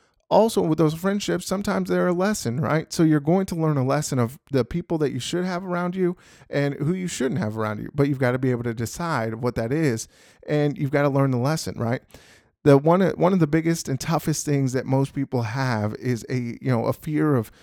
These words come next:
confrontation. I didn't wanna, you know, have a confrontation or to make somebody feel like, you know, they weren't, you know, they weren't good enough or they weren't nice enough, 'cause I didn't feel good enough or nice enough. So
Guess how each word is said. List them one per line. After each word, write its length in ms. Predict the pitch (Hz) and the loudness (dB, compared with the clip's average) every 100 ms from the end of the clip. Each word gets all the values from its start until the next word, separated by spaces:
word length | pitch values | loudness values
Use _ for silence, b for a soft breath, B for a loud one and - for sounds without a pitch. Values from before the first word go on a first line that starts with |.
| b | b
confrontation. 880 | - 147 143 139 - 143 143 - - - b b b | -4 -4 -2 -4 -2 0 -2 -4 -8 -12 b b b
I 120 | 180 | 2
didn't 140 | 220 | 2
wanna, 240 | 208 202 165 | 2 0 -2
you 140 | - | -2
know, 80 | 147 | -2
have 200 | 156 156 | -2 -2
a 40 | |
confrontation 760 | 139 165 156 135 160 160 175 143 | -4 -4 -6 -6 -4 -4 -2 -4
or 360 | 131 135 131 123 b b | 0 2 2 0 b b
to 120 | - 156 | -2 0
make 220 | 147 151 | 0 0
somebody 320 | 175 147 135 | -2 0 -2
feel 280 | - 156 156 | 0 2 2
like, 340 | 151 127 117 b b b | 2 0 -4 b b b
you 80 | |
know, 140 | 135 123 | 0 0
they 280 | 123 156 156 | -2 -2 0
weren't, 480 | 151 143 123 - - | 0 -2 -4 -14 -10
you 80 | 131 | -2
know, 160 | 120 117 | 0 0
they 140 | 131 | 0
weren't 240 | 139 143 | 0 0
good 160 | 120 165 | 4 4
enough 320 | 175 160 151 | 6 2 0
or 40 | 139 | 2
they 80 | |
weren't 200 | 123 123 | 2 2
nice 240 | 135 160 - | 0 -2 0
enough, 180 | 135 - | -2 -2
'cause 140 | 165 | -4
I 100 | 175 | -2
didn't 220 | 220 143 | -2 -2
feel 180 | - 127 | 0 0
good 220 | 120 127 | 2 0
enough 260 | 113 117 107 | 2 0 0
or 60 | |
nice 240 | 113 117 117 | -2 -2 0
enough. 180 | 110 110 | -2 0
So 220 | 120 | 0